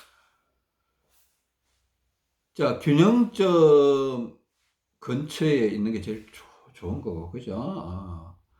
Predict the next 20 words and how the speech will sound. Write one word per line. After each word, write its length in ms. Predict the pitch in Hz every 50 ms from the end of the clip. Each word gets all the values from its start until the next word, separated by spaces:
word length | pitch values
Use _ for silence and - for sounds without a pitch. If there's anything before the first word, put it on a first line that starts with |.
| _ _ _ _ _ _ _ _ _ _
자, 160 | - 135 110 110
오늘 500 | - - 226 262 285 294 302 277 185 143
동영상의 540 | 139 131 135 135 135 - 208 208 196 170
포인트는 500 | - - - 220 240 240 - 208 170 156
여러분이 380 | 180 220 226 220 202 190 175 175
현재 220 | 190 202 202 196
어디 320 | 175 165 160 160 160 196 196
있는가를 480 | 196 208 226 247 247 240 220 202 202
알아내는 580 | 202 214 240 240 226 208 214 220 226 226 233 220
겁니다. 400 | 196 165 131 120 110 110 107 101
뭐, 340 | 95 104 113 101 - - - -
여러분 180 | 170 190 185 165
스스로 440 | - - 247 240 - 262 226 202
못 260 | 170 143 147 170 160 170
알아내면 800 | 165 165 139 120 113 110 110 131 160 160 131 101 95 - - _ _ _ _ _ _ -
하나님께 580 | 156 175 180 160 139 120 123 - 110 - -
기도라도 600 | - - 240 - 175 143 113 101 104 - 101 -
반드시 420 | - - 120 156 202 240 226 - -
하세요. 440 | 120 120 - - - - - _ _ _ _ _ _ _ _ _ _ _ _ _ _ _ _ _ _ _ _ _ _ _ _ _ _ _ _ _ _ _ _
기도해보세요. 920 | - - - 160 - - 285 294 311 311 277 214 - 220 165 131 - -